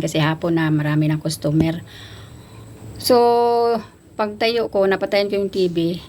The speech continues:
Na bigla ako kasi parang nawala na yung,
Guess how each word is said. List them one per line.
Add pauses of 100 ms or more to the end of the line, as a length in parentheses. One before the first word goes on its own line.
(520)
Na
bigla
ako
kasi
parang (320)
nawala
na
yung,